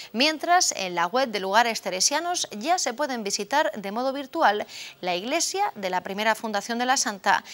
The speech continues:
y la capilla de su sepulcro. Con ello el proyecto tres W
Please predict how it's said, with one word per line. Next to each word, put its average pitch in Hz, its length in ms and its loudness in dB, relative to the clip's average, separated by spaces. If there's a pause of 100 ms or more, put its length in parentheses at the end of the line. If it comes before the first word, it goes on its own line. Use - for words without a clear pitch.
(180)
y 175 100 -6
la 160 120 2
capilla 320 400 -2
de - 120 -4
su - 120 -4
sepulcro. 185 680 -4 (320)
Con 254 200 2
ello 233 180 0
el 202 80 -4
proyecto 226 600 -2
tres - 320 0
W 196 420 -2